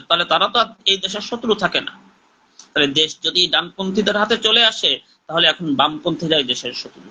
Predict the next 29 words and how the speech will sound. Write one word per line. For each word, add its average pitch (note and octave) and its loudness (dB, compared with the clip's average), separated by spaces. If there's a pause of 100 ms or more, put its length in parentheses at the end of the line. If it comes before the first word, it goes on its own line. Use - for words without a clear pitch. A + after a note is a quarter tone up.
(140)
চুয়ান্ন E3+ 2
বছর D#3+ -2
দেশটা C#3+ -2
তোদের C#3+ 0
হাতেই A2 -6
ছিল, - -8 (680)
আজ A#2+ 0
আমাদের C#3+ 2
হাতে C#3 -2
আসছে। - -2 (600)
আল্লাহ F3+ 2
যদি G3 0
তৌফিক F#3+ -2
দান A3 0
করেন, A3 -2
সামনে F#3+ -2 (140)
আরো F3+ 0
ভালোভাবে D3 0
আসবে, - -10 (520)
একটা D#3 -2
পর্যায়ে C#3+ 0
খেলাফত D#3+ -2 (100)
কায়েম B2+ -4
হবে, A#2 -4
অবশ্যই G#3 2
গণতন্ত্রের E3+ 0
মধ্য C3 -4
দিয়ে A2 -6
না, E2+ -16